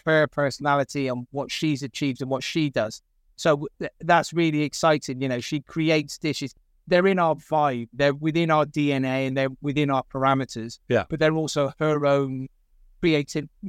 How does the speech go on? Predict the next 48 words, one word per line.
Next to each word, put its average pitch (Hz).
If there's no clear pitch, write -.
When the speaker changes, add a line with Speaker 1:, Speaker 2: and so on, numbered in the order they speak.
Speaker 1:
e-, 165
expression. 156
And 151
that's 160
really 147
great. 151
And 147
I 156
love 160
that. 127
I 123
love 143
the 131
fact 139
that, 139
you 147
know, 139
someone's 147
come 143
through 147
the 139
ranks 139
and 135
we've 139
nurtured 143
them 135
to 127
be 143
able 135
to 135
have 131
the -
confidence 135
to 139
have 127
a 131
go 139
at 127
doing 135
something 131
themselves. 127
And 135
they 135
do 143
it 139
very, 131
very 131
well. 131